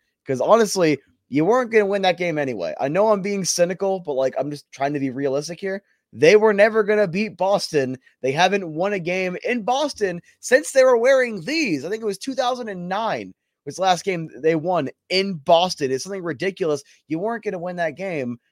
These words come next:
I get you want your best foot forward. If you're gonna throw Veggie to the Wolves, throw Veggie to the Wolves there. And then because the, the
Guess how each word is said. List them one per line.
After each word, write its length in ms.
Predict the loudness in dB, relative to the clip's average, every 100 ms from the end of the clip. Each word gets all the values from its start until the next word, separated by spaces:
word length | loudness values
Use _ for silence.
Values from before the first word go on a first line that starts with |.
| -4
I 140 | -4
get 200 | -2 -4
you 60 | -4
want 180 | -6
your 80 | -4
best 220 | -2 -2
foot 180 | -4 -8
forward. 420 | -2 0 0 -2 -6 _ _ _ _ _ _
If 120 | -4
you're 100 | 0
gonna 160 | 0 0
throw 220 | 2 2
Veggie 320 | 2 0 0
to 80 | -2
the 100 | -2
Wolves, 380 | 0 2 0 0
throw 160 | -2
Veggie 280 | 0 0 0
to 60 | -2
the 100 | 2
Wolves 280 | 2 0
there. 360 | 4 6 6 2 _ _ _
And 180 | -6 0
then 220 | 0 0
because 400 | -6 -4 -4 -2
the, 200 | -6 -8 -8
the 280 | -8 -8